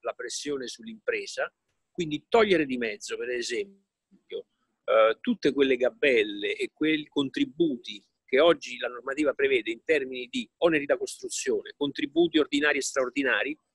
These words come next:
e caricare questi costi direttamente sul progetto.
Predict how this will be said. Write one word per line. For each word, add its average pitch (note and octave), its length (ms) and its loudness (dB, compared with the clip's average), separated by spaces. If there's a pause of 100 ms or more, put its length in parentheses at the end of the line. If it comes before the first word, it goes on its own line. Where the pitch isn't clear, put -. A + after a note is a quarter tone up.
(200)
e E3+ 140 0
caricare G#3 520 4
questi D#3+ 320 -6
costi D3+ 640 -4 (440)
direttamente G#3 600 0
sul C3+ 200 -8
progetto. A2 720 -8